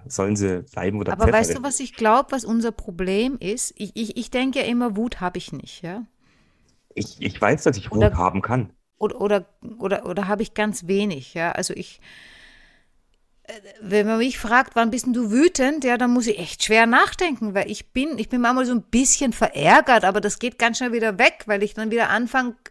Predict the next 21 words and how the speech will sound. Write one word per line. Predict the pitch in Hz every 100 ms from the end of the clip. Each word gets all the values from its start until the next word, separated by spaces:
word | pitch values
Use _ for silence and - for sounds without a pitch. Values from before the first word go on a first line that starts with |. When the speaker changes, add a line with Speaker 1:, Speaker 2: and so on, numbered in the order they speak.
| -
Speaker 2:
über | 226 226
den | 240
anderen | - 220 262 262 240
nachzudenken, | 226 226 - 294 247 262 247 262 - - - - _
dann | 233 233
wieder | 226 233 233 208 -
Misses | - - 208 240 240 -
Verständnis | 220 - 240 269 320 294 226
rauskommt | 233 262 - 240 254 320 254
und | 247
dann | 247
habe | 240 240
ich |
Verständnis, | 247 - 233 285 285
dann | 247
kann | 285
ich | 285
nicht | 254 185
wütend | 285 - 220 -
sein. | 180 185 277 - - _ _ -
Aber, | 247 254 196 240 359